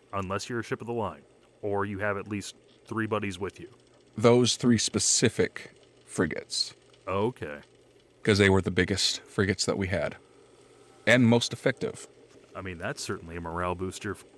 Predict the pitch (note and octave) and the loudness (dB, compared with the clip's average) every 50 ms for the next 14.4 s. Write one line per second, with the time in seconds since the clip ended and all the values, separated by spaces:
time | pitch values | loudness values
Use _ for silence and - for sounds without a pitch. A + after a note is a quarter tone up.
0 | - - - - - - - G#3 B3 - - G2+ F#2+ - - - - - G2 G2+ | -20 -20 -20 -20 -2 4 6 8 10 10 8 8 4 2 -4 -8 -2 0 2 4
1 | G2+ G2 G#2 G#2+ C3+ C#3+ - - - G#2 F#2+ F2+ F2 C#2 A#1 - - - - - | 6 6 6 6 4 4 2 0 0 0 0 0 -2 -6 -6 -8 -8 -8 -8 -10
2 | - _ _ _ _ - _ _ _ _ _ - G2 G#2+ F2 A2+ A#2+ C3 C3 C#3 | -10 _ _ _ _ -20 _ _ _ _ _ 4 4 6 8 8 8 8 8 6
3 | C3 A#2+ - - G#2+ - - A#2 A#2 B2 - - D3+ D#3+ E3 - - - - G#2+ | 2 2 0 -2 -2 2 4 4 4 4 2 0 0 0 0 -2 -4 -2 0 2
4 | G#2+ - - A#2+ B2 B2+ A#2+ - - C3+ - - G2+ G2 G2 G#2 G#2+ B2+ C#3+ C#3+ | 2 2 2 2 2 2 2 2 2 0 0 2 4 4 4 6 4 4 0 -2
5 | - _ _ _ _ _ _ - C#3 D3 D#3 B2 G#2+ A#2 A#2 C3 C3+ B2 - A2 | -6 _ _ _ _ _ _ 4 4 6 6 6 6 6 6 6 6 4 4 4
6 | G#2 G2+ G2+ G#2 G#2 - - F2+ F2+ F2 F2+ F#2+ G2 F#2 - - B1+ - - - | 4 6 6 6 4 4 2 -2 0 2 4 4 4 4 2 0 -4 -10 -16 -20
7 | - _ _ _ _ _ _ _ _ _ _ _ _ _ - B2+ B2 B2 B2 A#2+ | -20 _ _ _ _ _ _ _ _ _ _ _ _ _ 4 4 6 6 6 6
8 | A#2+ A2 G#2 - _ _ _ - G#2+ A#2 A2+ - - A2+ A2+ G#2 G2+ F#2+ - - | 6 4 2 -2 _ _ _ 4 4 4 4 4 2 2 4 2 2 0 0 0
9 | A2 G2+ G2+ F#2 - - - G2+ G2 G2 F#2 F#2+ - - G#2+ A2 C3 C3+ A#2+ A2+ | 0 2 0 -2 -2 0 2 4 4 2 0 -2 -6 0 2 4 4 4 4 2
10 | F#2 F2+ - - F2+ E2 F2 - - - F#2+ F#2 - G2 G2 E2+ G2 - G#2 F#2+ | -2 -2 -4 -4 -4 -4 -4 -4 -6 -8 -6 -4 -2 0 2 2 2 2 0 0
11 | F#2 F2+ F2+ E2+ D#2+ - - G2+ F#2 F2 C#2 - - - - _ _ _ _ - | 0 2 0 0 -2 -2 -2 0 0 0 0 -2 -4 -6 -10 _ _ _ _ -10
12 | A2 G2+ - - _ _ _ _ _ _ - - G#2+ A#2+ A2+ - - _ _ _ | -10 -10 -10 -12 _ _ _ _ _ _ -6 2 4 6 6 6 4 _ _ _
13 | _ _ - - _ _ G#2+ G2 - - - A2+ G#2+ - - G#2 G#2+ G#2+ G#2 G#2+ | _ _ -14 -14 _ _ -4 -4 0 4 4 6 6 6 6 6 6 6 6 4
14 | G#2 G#2+ G#2+ G#2 - - - | 4 4 2 0 -2 -4 -8